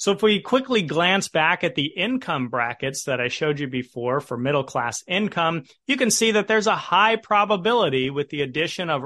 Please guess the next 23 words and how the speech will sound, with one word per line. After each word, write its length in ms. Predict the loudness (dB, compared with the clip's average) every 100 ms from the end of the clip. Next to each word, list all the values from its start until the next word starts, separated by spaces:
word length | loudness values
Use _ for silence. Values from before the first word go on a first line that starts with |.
| -8
real 380 | -8 0 2 4
estate 400 | 2 0 -2 0
income 640 | -2 -4 -6 -6 -4 -6 -10 _
to 100 | -6
more 280 | 2 4 2 2
easily 560 | 0 2 2 2 2
move 340 | 2 2 0 0
forward 580 | -6 -2 0 0 -2 -4
into 280 | -10 -8 -4
the 240 | -4 -2
upper 340 | 0 2 2 0
end 400 | 0 0 0 -4 -6
of 140 | -8 -4
the 160 | -2
income 360 | -2 -2 -2 -2
spectrum. 560 | -2 -2 0 0 -2 -4 _ -6
And 120 | -2
if 100 | 0
you're 220 | 0 -2
already 440 | 0 2 4 4 2
in 320 | 0 -4 -2
the 180 | -2 -2
upper 340 | -2 -2 -4